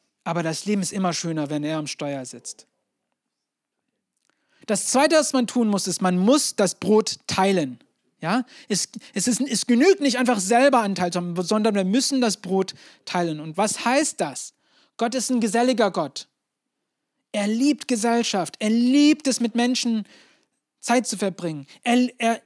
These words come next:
er ist perfekt in sich selber, indem er die drei Persönlichkeiten, Vater, Sohn, Heiliger Geist, er hat diese perfekte Gemeinschaft.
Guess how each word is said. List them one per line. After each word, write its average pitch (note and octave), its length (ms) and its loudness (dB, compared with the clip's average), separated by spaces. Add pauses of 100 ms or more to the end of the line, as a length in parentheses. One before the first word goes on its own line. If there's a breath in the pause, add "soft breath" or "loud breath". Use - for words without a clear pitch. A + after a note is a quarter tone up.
er A3+ 140 2
ist - 160 -2
perfekt E4+ 500 0
in C#4+ 120 0
sich A#3+ 160 -2
selber, C#4 540 0 (360 soft breath)
indem C4 340 2
er B3+ 80 4
die G#3 180 0
drei C4 280 2
Persönlichkeiten, A3+ 920 0 (160 loud breath)
Vater, C4 340 0
Sohn, B3 220 2
Heiliger A#3+ 280 0
Geist, G#3 280 0 (220 loud breath)
er G#3 60 -2
hat G3 100 -6
diese G#3+ 160 -2
perfekte C4+ 520 -4
Gemeinschaft. A#3+ 800 -2